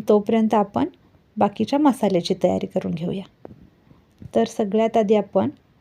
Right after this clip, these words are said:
एका टोमॅटोला वरून थोडंसं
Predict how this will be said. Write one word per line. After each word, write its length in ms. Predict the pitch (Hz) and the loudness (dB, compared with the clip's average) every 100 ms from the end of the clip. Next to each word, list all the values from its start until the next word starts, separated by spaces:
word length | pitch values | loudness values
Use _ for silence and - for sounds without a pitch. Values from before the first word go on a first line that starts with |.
| - _ - | -20 _ -4
एका 420 | 208 - 233 247 254 | -4 0 0 0 2
टोमॅटोला 640 | 247 208 214 233 233 196 208 294 - _ _ - | 4 4 2 0 0 0 -2 -6 -12 _ _ 0
वरून 300 | 240 254 262 | 2 2 0
थोडंसं 460 | - 294 302 311 | 2 4 6 4